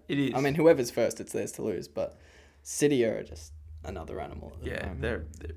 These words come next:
Speaker 1: is a bit of chasing to do there. Um,
Speaker 2: Yeah.
Speaker 1: the last match we'll talk about is Chelsea taking on Tottenham Hotspur, uh, at Stamford Bridge, and I'm tipping one nil to Tottenham.
Speaker 2: Yeah, I gone one nil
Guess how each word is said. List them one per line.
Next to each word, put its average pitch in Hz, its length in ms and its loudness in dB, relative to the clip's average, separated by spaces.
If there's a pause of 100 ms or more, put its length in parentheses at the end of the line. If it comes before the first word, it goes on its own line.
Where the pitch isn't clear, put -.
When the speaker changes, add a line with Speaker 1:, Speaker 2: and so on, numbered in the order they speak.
(100)
Speaker 1:
is 143 140 -8
a - 40 -10 (480)
bit 147 120 0
of 120 160 -6
chasing - 420 -4
to - 80 -20
do 113 140 -8
there. - 280 -12
Um, 143 320 6
Speaker 2:
Yeah. 135 80 -2 (380)
Speaker 1:
the 151 200 0
last 180 460 8
match 170 340 0
we'll 147 80 0
talk 143 160 2
about 165 320 2
is 147 340 2
Chelsea 180 460 -2
taking 123 320 -8
on 110 100 -8
Tottenham - 280 -10
Hotspur, - 400 -6 (500)
uh, 107 220 -2 (120)
at - 220 -4 (100)
Stamford 135 480 -6
Bridge, 170 240 0
and 143 100 -2
I'm 131 140 -4
tipping 135 460 -8 (220)
one 135 220 -4
nil 131 260 -4
to - 180 -10
Tottenham. 160 360 -10 (520)
Speaker 2:
Yeah, - 120 -6
I 101 40 -4
gone 131 200 -2
one 131 220 0
nil 127 380 -6